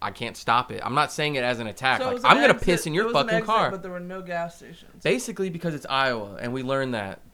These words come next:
Speaker 1: the hard
Speaker 2: Okay,
Speaker 1: way.
Speaker 2: but there are people in Iowa.
Speaker 1: There are, which I'm, I don't fucking understand. I guess they just eat right out of the ground from their farms or something, but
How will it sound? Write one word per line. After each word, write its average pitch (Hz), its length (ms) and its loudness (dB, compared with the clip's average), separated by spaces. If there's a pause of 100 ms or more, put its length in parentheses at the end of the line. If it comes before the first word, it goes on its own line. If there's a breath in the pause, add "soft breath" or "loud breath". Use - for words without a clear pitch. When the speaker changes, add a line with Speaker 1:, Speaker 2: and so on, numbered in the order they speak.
Speaker 1:
the 113 80 -4
hard 123 240 2
Speaker 2:
Okay, - 60 -2
Speaker 1:
way. 190 180 -4
Speaker 2:
but 285 280 -6
there 254 200 -6
are 277 60 -8
people 285 360 -14
in 190 80 -10
Iowa. 226 520 -12 (160)
Speaker 1:
There 156 140 2
are, 175 460 2 (120)
which 160 300 -6
I'm, 165 260 -6 (400)
I 147 160 -2
don't 180 180 -4
fucking 175 280 -4
understand. 147 600 -6
I 120 120 -6
guess 147 180 -8
they 160 120 -6
just 147 280 -6
eat 131 260 -12
right 123 240 0
out 127 120 0
of 123 80 -4
the 117 40 -4
ground 123 440 -4
from 117 120 -10
their 110 120 -8
farms 113 480 -6
or 104 100 -8
something, 101 440 -10
but 101 280 -6